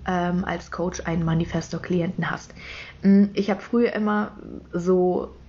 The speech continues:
äh, frei von der Leber weg gesagt, „Du Manifestoren finden nicht in mein Coaching, die brauchen kein Coaching“, so, die kriegen das einfach hin. <laughs>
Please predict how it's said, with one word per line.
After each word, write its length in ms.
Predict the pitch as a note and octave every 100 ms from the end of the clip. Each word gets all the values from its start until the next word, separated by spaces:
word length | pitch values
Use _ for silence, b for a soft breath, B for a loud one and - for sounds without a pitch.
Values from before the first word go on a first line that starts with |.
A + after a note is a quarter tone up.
| - - -
äh, 240 | F3 E3+
frei 480 | E3+ - - - F#3+
von 160 | G3 F#3+
der 80 |
Leber 320 | F3+ F3+ F3+ F3+
weg 380 | F3 F3 -
gesagt, 400 | F#3 F3 E3 E3+
„Du 20 | E3+
Manifestoren 560 | E3 E3 D#3+ - E3
finden 240 | F3+ F#3+ F3+
nicht 140 | F3+
in 80 | E3+
mein 160 | E3
Coaching, 400 | F3 D#3+ D#3+ - - -
die 60 | -
brauchen 400 | F3 E3 D#3 E3
kein 200 | E3 -
Coaching“, 360 | - - - G3
so, 140 | -
die 160 | G3+ G3+
kriegen 240 | A#3 C#4+
das 180 | B3 -
einfach 340 | G#3 G3 -
hin. 120 | - -
<laughs> 1300 | - - - - - - G#4 G#4+ - G4 - D#4+ D#4